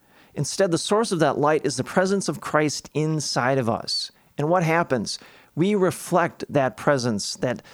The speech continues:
divine illuminating light of Christ onto those people that we minister to, regardless of what it is. And then what happens? Just like the moon radiates or illuminates the earth, now we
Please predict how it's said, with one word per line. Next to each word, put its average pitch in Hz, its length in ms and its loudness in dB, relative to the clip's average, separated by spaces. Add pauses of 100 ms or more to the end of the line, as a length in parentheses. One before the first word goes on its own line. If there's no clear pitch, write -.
(140)
divine 156 440 2
illuminating 143 540 0
light 135 300 2
of 127 120 -2
Christ - 520 -2
onto 156 360 0
those 147 280 0
people 127 340 -4
that 127 180 2
we 131 140 0
minister 110 460 0
to, 151 380 -4 (320)
regardless 151 520 0
of 107 80 -4
what 107 140 2
it 107 100 2
is. - 400 -2 (320)
And 151 160 0
then 165 120 2
what 165 100 2
happens? 143 580 -2 (520)
Just - 180 -2
like 180 140 2
the 160 80 4
moon 156 360 2 (160)
radiates 131 640 2
or 123 80 0
illuminates 139 640 0
the 120 200 -2
earth, 160 280 0 (320)
now 156 340 2 (340)
we 143 480 2